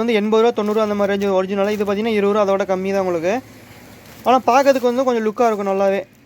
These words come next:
அதை விடவே இது நல்ல லுக் இருக்கு. இது பாருங்க, அதை விடவே பா-, கையில போட்டீங்கன்னா கண்ணாடி மாதிரியே தெரியாது. ஒரு மெட்டல்ல வளையல் போட்டா எப்படி இருக்குமோ, இல்ல ஒரு தங்கத்துல போட்டா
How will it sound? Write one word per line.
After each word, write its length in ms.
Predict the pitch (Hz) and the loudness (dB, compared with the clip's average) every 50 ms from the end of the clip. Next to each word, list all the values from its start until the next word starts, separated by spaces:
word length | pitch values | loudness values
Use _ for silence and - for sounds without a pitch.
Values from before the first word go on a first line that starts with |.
| - _ _ _ _ - 196 | -20 _ _ _ _ -2 0
அதை 100 | 196 208 214 | 2 2 2
விடவே 240 | 214 220 214 247 254 | 0 2 2 2 2
இது 120 | 240 226 | 2 0
நல்ல 120 | 226 220 214 202 | 0 -2 0 -2
லுக் 160 | 196 - - 247 214 | -2 -2 -2 -2 -2
இருக்கு. 240 | 208 170 185 196 240 262 - - - - - - - - - - - - - - - - - - - - - - - - - - - - - - - - - | 0 0 -2 -2 -2 -4 -6 -10 -18 -20 -20 -20 -20 -20 -20 -20 -20 -20 -20 -20 -20 -20 -18 -18 -18 -18 -18 -18 -18 -18 -16 -14 -14 -14 -12 -12 -12 -12 -10
இது 100 | - 185 180 | -6 0 0
பாருங்க, 200 | 190 190 185 180 180 | 0 2 4 2 4
அதை 80 | 196 196 | 4 2
விடவே 220 | 202 214 226 226 220 208 | 2 2 2 0 0 0
பா-, 120 | 208 202 196 196 190 180 208 | 0 0 2 0 0 0 2
கையில 160 | 208 226 233 233 214 | 2 2 2 2 2
போட்டீங்கன்னா 300 | 226 214 214 226 247 247 233 214 190 170 - - - - - - - - - - - - 190 - | 0 -2 0 0 0 0 0 0 -2 -4 -8 -12 -14 -12 -12 -12 -12 -10 -10 -10 -6 -6 -4 -2
கண்ணாடி 260 | 208 202 226 247 240 247 | 0 2 2 2 2 2
மாதிரியே 200 | 233 240 247 240 | 2 2 2 2
தெரியாது. 260 | 202 226 214 208 208 202 196 | 2 0 0 2 2 2 0
ஒரு 80 | 190 185 190 | 0 0 0
மெட்டல்ல 320 | 185 - 240 247 240 233 | 0 2 2 2 2 2
வளையல் 280 | 220 220 220 220 220 202 | 2 2 0 0 -2 -2
போட்டா 180 | 214 208 208 220 214 | -2 -2 0 0 0
எப்படி 180 | 196 208 208 208 | 0 -2 -2 -2
இருக்குமோ, 220 | 202 185 202 220 226 | -2 -2 -2 -2 0
இல்ல 80 | 233 226 220 208 196 | 0 0 2 0 0
ஒரு 80 | 196 - | 0 0
தங்கத்துல 320 | 202 214 233 233 233 233 220 | 0 0 0 0 0 0 0
போட்டா 160 | 220 214 226 | 0 0 0